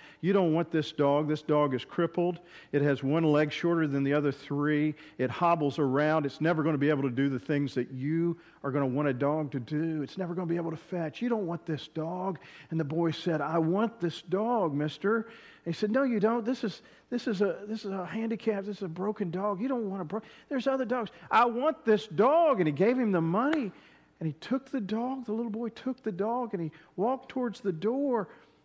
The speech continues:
And the man understood why he picked that dog. When he pushed the door open to let the little boy out,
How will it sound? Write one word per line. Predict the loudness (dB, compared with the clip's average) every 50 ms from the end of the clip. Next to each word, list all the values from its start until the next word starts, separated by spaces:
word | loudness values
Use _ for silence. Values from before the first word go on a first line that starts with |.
| _ _ _ _ _ _ _ _ _ _ _ _ _ _ 2 4
And | 6 6
the | 6
man | 6 6 6 6 6 4
understood | 4 4 4 2 2 2 2 2 4
why | 6 6 6 6 6 4
he | 2
picked | 2 2 2 2 2 2 0 2
that | 4 6 6 6 4 2 0 -2 2
dog. | 2 4 4 4 2 2 0 -2 -4 -8 -14 -18 -20 _ _ _ _ _ _ _ _ _ _ _ _ _ _ _
When | 2 2
he | 2
pushed | 2 2 2 2 2 2 0 0
the | -2
door | 2 2 2 4 6 6 6
open | 6 4 4 2 2 4
to | 4
let | 4 4 2 2
the | 2 2
little | 2 2 2
boy | 0 0 0 2 2 2
out, | 2 0 -2 -4